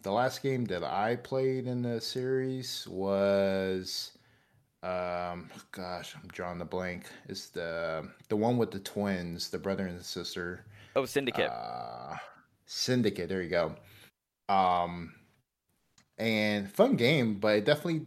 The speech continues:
Speaker 1: doesn't have the, the old school charm that the first Assassin's Creed had. Um, it, it's really good to see that they're bringing a lot of the stuff back that you can do as an assassin.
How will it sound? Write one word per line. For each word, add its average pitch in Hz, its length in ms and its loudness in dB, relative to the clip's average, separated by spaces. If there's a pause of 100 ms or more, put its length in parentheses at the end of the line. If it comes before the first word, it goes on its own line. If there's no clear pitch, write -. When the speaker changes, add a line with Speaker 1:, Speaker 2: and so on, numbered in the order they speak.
(120)
Speaker 1:
doesn't 127 260 0
have 117 420 2
the, 104 540 -2 (160)
the 107 140 -2
old 107 320 0
school 107 500 0
charm 101 520 -2
that 95 500 -4
the 92 340 -4
first 104 380 -6
Assassin's 123 440 -6
Creed 127 220 -6
had. 123 500 -4 (160)
Um, 90 400 -4
it, 127 220 4
it's 120 200 -2
really 127 360 4
good 110 280 4
to 104 60 -6
see 104 380 0
that 92 240 -2
they're 98 120 0
bringing 101 360 -2
a 95 100 0
lot 92 240 0
of 95 160 0
the 87 140 -8
stuff - 520 -6
back 92 440 -2
that 87 220 -4
you 92 120 -8
can 92 160 -10
do 92 200 -4
as 87 100 -6
an 85 140 -10
assassin. 107 680 -4